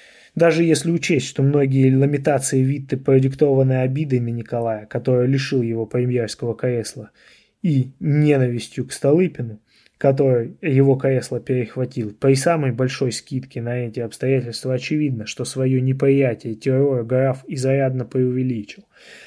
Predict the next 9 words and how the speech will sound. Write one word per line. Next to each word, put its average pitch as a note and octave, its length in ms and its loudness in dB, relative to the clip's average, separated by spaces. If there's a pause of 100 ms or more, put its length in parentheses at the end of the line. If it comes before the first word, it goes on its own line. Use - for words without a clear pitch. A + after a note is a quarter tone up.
(600)
Не E3 200 4
свойственно C#3 720 2
ему C#3 460 0
было A#2+ 420 0 (880)
ни D3+ 180 6
смутиться, D3 640 0
ни C3 180 2
перепугаться C#3 920 2 (140)
и C#3+ 380 -2